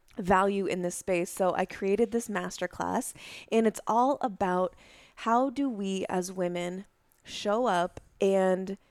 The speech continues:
share our authentic feelings in a way that is respectful and does not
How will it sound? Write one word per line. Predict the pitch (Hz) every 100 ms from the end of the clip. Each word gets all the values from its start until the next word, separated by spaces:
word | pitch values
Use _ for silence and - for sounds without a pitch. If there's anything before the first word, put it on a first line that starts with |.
| _ _
share | - - 208 214 247
our | 254 226 208
authentic | 202 202 196 202 220
feelings | - - 180 180 185 240 294 - - _ _ _ _ _ _ _ _ _ _ _ -
in | 220
a | 214
way | 185 190 202 247
that | 208 196 - _ _ _ _
is | 196 190 185
respectful | 190 - - 202 185 - 240 240 277 - _ -
and | 208 196
does | 190
not | 196 196 220